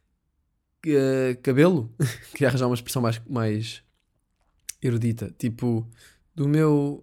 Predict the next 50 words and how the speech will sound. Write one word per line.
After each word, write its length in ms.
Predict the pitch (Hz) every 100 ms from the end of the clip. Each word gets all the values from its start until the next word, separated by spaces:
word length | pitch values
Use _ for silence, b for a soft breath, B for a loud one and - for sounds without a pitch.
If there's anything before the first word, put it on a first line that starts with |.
| -
eh, 360 | - - - 156
crescimento 500 | - - 156 170 -
capilar", 640 | 160 156 143 151 175 139
né? 180 | 110 80 - _ B B B B -
Ahm, 420 | 151 147 147 147 - _ _ _ _ _ - _ _ -
yeah, 220 | 196 202
então 160 | 165 196
decidi, 300 | 185 185 170
vou 160 | 143 175
deixar 260 | 175 175
crescer 200 | 175 -
o 60 | 165
cabelo. 400 | 170 160 139 139 _ -
Só 80 | 185
que 60 | 185
depois, 200 | 233 190
eh, 140 | 139
tenho 240 | 170 185
a 60 | 170
parte 300 | 170 165 156
do, 140 | 139
"Ah, 220 | 135 143 120
ok, 280 | 117 139
por 140 | 120 113
exemplo, 200 | 123 113
quer 120 | 120
fazer 200 | 131 135
videoclipes. 640 | 127 135 135 120 113 -
Pá, 140 | - 147
não 120 | 123
quer 140 | 151
tá 140 | 151 147
feio", 440 | - 170 147 113 -
estão 180 | - 104
a 20 |
ver? 220 | 104 107 B B B B
Mas 80 | -
depois 200 | 196 202
as 60 |
pessoas 200 | 185 208
dizem, 140 | 190 214
"Não, 80 | 359
mas 120 | 170
tá 100 | 175
fixe 220 | 214 190
assim." 380 | 165 220 135 - b b b b b b b
E 80 | 175
eu 100 | 196
tipo, 200 | 151 -
"Ah", 380 | 165 165 -